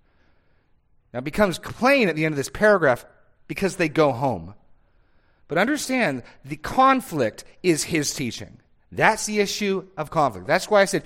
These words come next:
you can be a disciple and go to hell. It's not as though first you believe and become a Christian, then later you become a disciple. These are disciples who forsake him. And the critical issue in this passage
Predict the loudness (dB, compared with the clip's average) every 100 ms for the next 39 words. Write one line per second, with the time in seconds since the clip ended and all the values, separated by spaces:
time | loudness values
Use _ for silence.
0 | -8 -6 -4 -2 0 4 4 2 0 2
1 | 2 2 -2 2 4 4 2 -2 -6 -12
2 | _ _ _ _ _ _ _ -20 -20 _
3 | -20 _ _ _ _ _ _ _ _ _
4 | -8 0 4 4 4 0 2 -2 -2 -8
5 | -8 -6 -4 -4 -4 -6 -8 -6 -6 -6
6 | -8 -8 -12 -8 -6 -4 -4 -6 -6 -8
7 | -10 -10 -4 -4 -4 -8 -16 -20 0 4
8 | 4 4 2 2 2 4 2 2 -2 0
9 | -6 -4 -4 -2 -4 -6 -14 -14 _ _
10 | _ _ _ _ _ _ _ _ _ _
11 | _ _ _ _ _ _ -8 -6 -6 0
12 | 2 2 2 2 2 0 -2 -2 -4 -2
13 | -2 -2 -4 -10 -10